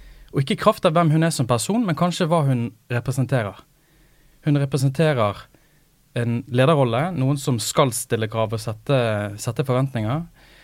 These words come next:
Men det kan godt hende at det er et tillitsspørsmål her,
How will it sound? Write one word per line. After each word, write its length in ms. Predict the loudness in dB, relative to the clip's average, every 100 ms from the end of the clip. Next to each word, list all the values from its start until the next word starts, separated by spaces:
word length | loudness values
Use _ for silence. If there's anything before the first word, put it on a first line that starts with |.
| _ _ _
Men 120 | 0 2
det 60 |
kan 100 | 2
godt 160 | -2 -2
hende 200 | 0 0
at 80 | 0
det 80 | 2
er 140 | 2 0 -6
et 160 | -8 -6
tillitsspørsmål 720 | 0 0 0 -2 -4 -4 -6 -6
her, 140 | -10